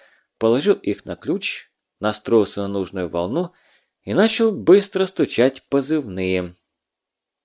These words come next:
«Ф М Г вызывает дат. Ф М Г вызывает дат».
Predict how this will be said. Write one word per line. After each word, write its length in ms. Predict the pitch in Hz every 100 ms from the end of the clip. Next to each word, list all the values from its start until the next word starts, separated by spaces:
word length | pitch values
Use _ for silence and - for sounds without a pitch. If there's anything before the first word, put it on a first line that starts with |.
| _ _
«Ф 260 | 120 131 -
М 320 | 110 107 104
Г 200 | 92 123
вызывает 800 | 139 135 135 110 117 117 104 95
дат. 440 | 95 117 - - _ _ _ _ _ _ _ -
Ф 280 | 113 107 -
М 360 | 107 98 95 87
Г 340 | 110 156 - _ _
вызывает 920 | - 110 117 117 107 117 113 104 92 92
дат». 400 | 131 113 -